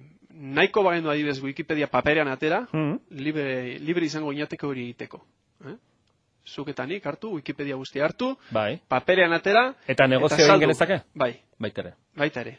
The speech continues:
Speaker 2: Mhm.
Speaker 1: Eh? Beti ere, lizentzia, bereak, eh, lizentzia, eh, mantendu beharko genuke, eh,
Speaker 2: Mhm.
Speaker 1: hau da, eh, mantendu beharko genuke, esan beharko genuke zein den jatorria,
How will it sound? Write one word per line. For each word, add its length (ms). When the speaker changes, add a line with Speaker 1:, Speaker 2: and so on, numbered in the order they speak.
Speaker 2:
Mhm. 260
Speaker 1:
Eh? 160
Beti 380
ere, 300
lizentzia, 640
bereak, 380
eh, 140
lizentzia, 680
eh, 160
mantendu 340
beharko 260
genuke, 280
eh, 60
Speaker 2:
Mhm. 160
Speaker 1:
hau 140
da, 180
eh, 180
mantendu 420
beharko 180
genuke, 160
esan 140
beharko 160
genuke 200
zein 180
den 200
jatorria, 840